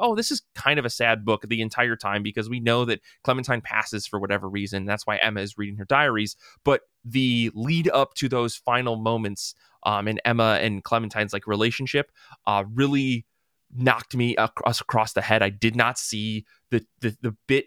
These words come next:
in piece that, like, finally set me over and to start crying as I'm sitting here in my desk, uh, or sitting here at my chair, um, reading, um, really coming. So it was,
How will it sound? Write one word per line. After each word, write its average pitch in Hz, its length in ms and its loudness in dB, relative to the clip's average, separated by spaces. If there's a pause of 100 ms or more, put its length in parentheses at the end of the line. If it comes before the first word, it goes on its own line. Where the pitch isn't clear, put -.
(120)
in 117 140 -2
piece 127 320 -10
that, - 160 -2 (120)
like, 98 220 -4 (200)
finally 113 420 -2 (140)
set - 280 -4
me 123 140 -2
over 117 240 2
and 107 80 -2
to 110 80 -6
start - 220 0
crying 120 420 4
as 113 100 2
I'm 104 120 0
sitting 127 260 -2
here 117 140 2
in 107 40 0
my 104 120 0
desk, 107 400 0 (360)
uh, 113 100 4
or 107 60 2
sitting 131 220 0
here 120 60 4
at 110 80 2
my 110 80 2
chair, 110 400 2 (260)
um, 98 400 2
reading, 117 400 2
um, 95 460 -2 (160)
really 131 200 4
coming. 123 360 0
So 123 100 2
it 113 60 4
was, 107 180 -2